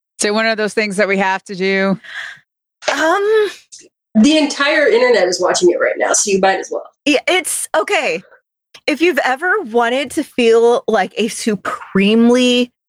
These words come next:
Speaker 2: together person, like, together, well-adjusted, making good life choices,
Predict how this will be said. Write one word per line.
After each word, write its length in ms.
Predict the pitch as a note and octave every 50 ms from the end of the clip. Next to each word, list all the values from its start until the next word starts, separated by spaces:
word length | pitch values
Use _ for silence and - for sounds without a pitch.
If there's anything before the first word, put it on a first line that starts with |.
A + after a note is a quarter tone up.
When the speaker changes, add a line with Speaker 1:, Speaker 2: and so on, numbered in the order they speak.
| _ _ _ _ _ _ _ -
Speaker 2:
together 600 | - D4 G#3 F#3+ - G#3 F#3 F#3+ G#3 G#3 G#3+ G#3
person, 680 | - - - F#3+ F#3 - - - A#3 A#3+ B3 B3+ B3+
like, 340 | A#3+ G3+ F3 - - - _
together, 680 | - G3+ F#3+ E3 - G3+ G3+ F#3+ G#3 G3+ G3+ G3+ G3+ F#3 -
well-adjusted, 1120 | F3 F3+ F#3 F3+ F3+ E3+ E3 D#3 F#3 F#3 F#3 F#3 - - - - G3 F3+ E3+ E3 D#3+ E3+ -
making 380 | F3+ F3+ F3 E3+ - F#3+ F3+ E3+
good 180 | - E3+ D#3+
life 380 | E3 D#3+ D#3+ D#3 D#3+ F3 - -
choices, 800 | - - F#3+ F#3 F3+ F3+ - - F3+ F#3 F3+ F3+ F#3 - -